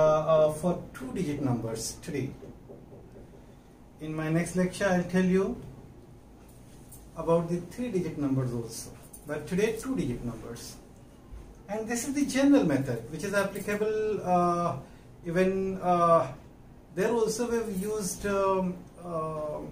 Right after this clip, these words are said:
same and ten rule or ten and same rule.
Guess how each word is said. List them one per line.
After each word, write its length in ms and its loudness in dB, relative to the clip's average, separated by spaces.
same 500 -2
and 240 0
ten 260 2
rule 280 0
or 460 6
ten 260 -2
and 140 -6
same 340 -4
rule. 300 2